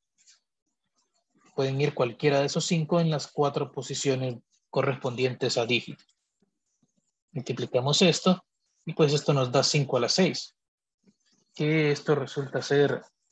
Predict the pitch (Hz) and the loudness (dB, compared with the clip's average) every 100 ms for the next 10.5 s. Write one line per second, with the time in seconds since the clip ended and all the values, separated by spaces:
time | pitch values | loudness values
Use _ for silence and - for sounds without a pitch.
0 | _ _ _ _ _ _ _ _ _ _ | _ _ _ _ _ _ _ _ _ _
1 | - - - 135 - 120 135 131 127 143 | -20 -18 -6 -4 -4 -4 -4 -2 -2 -2
2 | 135 120 123 110 135 190 147 - - _ | -4 -6 -6 -8 0 2 2 -2 -16 _
3 | _ _ _ _ _ _ _ _ _ _ | _ _ _ _ _ _ _ _ _ _
4 | _ _ _ _ _ _ _ _ _ _ | _ _ _ _ _ _ _ _ _ _
5 | _ _ _ _ _ _ _ _ _ _ | _ _ _ _ _ _ _ _ _ _
6 | _ _ _ _ _ _ _ _ _ _ | _ _ _ _ _ _ _ _ _ _
7 | _ _ _ _ _ 156 135 143 165 147 | _ _ _ _ _ -4 0 2 2 0
8 | - - _ - 135 131 135 147 165 160 | -4 -20 _ -4 -2 0 0 2 2 2
9 | 175 175 175 _ _ _ _ _ 151 147 | 4 2 2 _ _ _ _ _ -8 -6
10 | 147 135 143 170 170 | -4 -4 -2 -2 -4